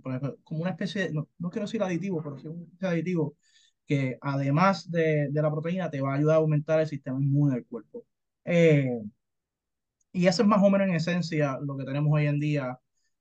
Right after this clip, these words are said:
Eh, yo creo que, pues, siempre es importante de que estén la, la, las vacunas disponibles,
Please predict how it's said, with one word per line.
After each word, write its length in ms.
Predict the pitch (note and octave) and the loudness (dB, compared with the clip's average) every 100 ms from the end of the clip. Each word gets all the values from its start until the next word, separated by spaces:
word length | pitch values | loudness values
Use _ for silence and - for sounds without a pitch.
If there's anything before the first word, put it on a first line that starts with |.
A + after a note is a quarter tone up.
| _ | _
Eh, 580 | D#3+ D3+ C#3 C3+ B2+ B2 | 2 4 2 0 -2 -4
yo 120 | C3 | -4
creo 180 | D3+ D#3+ | 0 0
que, 320 | D#3+ D3+ C#3+ B2+ | 2 0 -2 -4
pues, 140 | C3 | -8
siempre 280 | - C3+ D3+ | -8 -6 0
es 60 | D3 | 0
importante 460 | D3+ D3 C#3+ D3+ | 0 -4 -6 -4
de 120 | C#3+ | -6
que 100 | C#3+ | -4
estén 640 | C3+ - C3 C3 C3 C3 D3 | -8 -8 -6 -6 -6 -6 -8
la, 440 | D#3 C3+ B2 A#2+ A#2+ | -8 -6 -4 -4 -6
la, 340 | B2 B2 A#2+ A#2+ | -6 -4 -4 -6
las 140 | B2 | -8
vacunas 320 | B2+ C3+ C3+ | -10 -6 -6
disponibles, 680 | C3+ - C#3 C#3+ C#3 C3+ C#3+ | -6 -6 -6 -4 -4 -6 -8